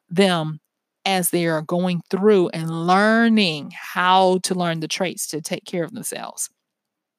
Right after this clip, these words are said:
Okay, sixteen is where you get into thought disorder. And this one is real sketchy because they start getting into,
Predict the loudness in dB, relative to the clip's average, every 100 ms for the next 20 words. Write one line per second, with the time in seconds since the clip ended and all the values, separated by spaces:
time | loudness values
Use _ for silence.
0 | -4 -2 -2 -4 _ _ -8 -2 0 -2
1 | -4 -4 -6 -12 -6 -6 -4 -4 -4 -4
2 | -6 -6 0 0 0 -4 -6 -6 -8 -12
3 | -16 -20 -18 -16 -14 -14 -4 2 4 4
4 | 4 4 4 2 -2 0 2 4 2 0
5 | 0 -2 -6 -8 -12 -18 -20 -10 -8 -2
6 | 0 2 0 -2 -6 -12 -18 -16 -8 0
7 | 2 4 4 2 0 2 4 4 2 -2
8 | -8 -8 -2 0 2 2 0 0 2 2
9 | 0 -2 0 2 2 0 -2